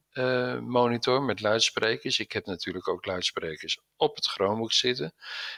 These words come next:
En ik zou via mijn headset kunnen luisteren, maar ik heb gekozen voor de luidsprekers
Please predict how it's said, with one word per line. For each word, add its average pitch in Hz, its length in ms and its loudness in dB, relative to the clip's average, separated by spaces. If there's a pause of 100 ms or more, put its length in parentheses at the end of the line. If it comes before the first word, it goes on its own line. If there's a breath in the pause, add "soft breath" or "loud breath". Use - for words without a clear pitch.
(140 loud breath)
En 127 180 0
ik 123 100 2
zou 104 260 4
via 101 240 0
mijn 90 160 -2
headset 107 420 2
kunnen 123 260 0
luisteren, 110 540 2
maar 101 180 0
ik - 160 -10
heb - 340 -2
gekozen 98 560 -2
voor 110 100 -8
de 104 120 0
luidsprekers 117 920 0